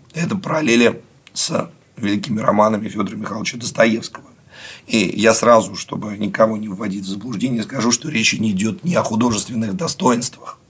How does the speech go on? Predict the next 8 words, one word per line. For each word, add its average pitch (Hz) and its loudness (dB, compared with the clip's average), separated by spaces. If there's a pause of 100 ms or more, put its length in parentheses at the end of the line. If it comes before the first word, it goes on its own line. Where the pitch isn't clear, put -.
(440)
Понятно, 123 4
что - 0
Достоевский 113 2
гений, 117 2
и 113 2
литература 117 2 (280)
Федора 104 -2
Михайловича — 113 4